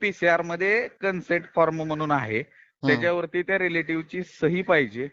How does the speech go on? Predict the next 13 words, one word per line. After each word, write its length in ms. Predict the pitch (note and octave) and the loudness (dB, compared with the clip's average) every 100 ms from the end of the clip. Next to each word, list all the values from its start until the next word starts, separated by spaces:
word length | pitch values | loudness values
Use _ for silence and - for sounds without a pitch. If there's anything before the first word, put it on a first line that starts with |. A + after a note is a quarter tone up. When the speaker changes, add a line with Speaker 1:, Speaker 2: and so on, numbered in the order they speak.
| - _ _ | -16 _ _
Speaker 1:
त्याचं 160 | C#3 C3+ | 2 2
Speaker 2:
हम्म. 100 | E3+ | 2
Speaker 1:
नातं 320 | F3 E3 E3+ | 2 4 2
पाहिजे, 440 | E3 D3+ A#2+ C#3+ D#3 _ | 4 0 0 -6 -8 _
त्याचा 180 | C#3 D3+ | -4 -2
मोबाईल 400 | E3 D#3+ D3+ E3 | -2 2 2 2
नंबर 300 | D#3+ C3 A#2 | -2 -2 -2
पाहिजे. 380 | A#2+ A2+ F2 D#2+ - _ _ _ _ _ F4 F4+ F4+ F#4 F4+ D#4+ _ _ _ _ _ | 0 -2 -4 -14 -20 _ _ _ _ _ _ -14 -12 -8 -8 -10 _ _ _ _ _
Speaker 2:
आता 280 | D3+ D3+ G#3+ | -2 2 6
Speaker 1:
तर 60 | A3 | 6
मग 60 | |
Speaker 2:
सम-, 280 | G3 G3 G3 | 6 4 2
Speaker 1:
तो, 200 | G#3 F#3+ | 0 -2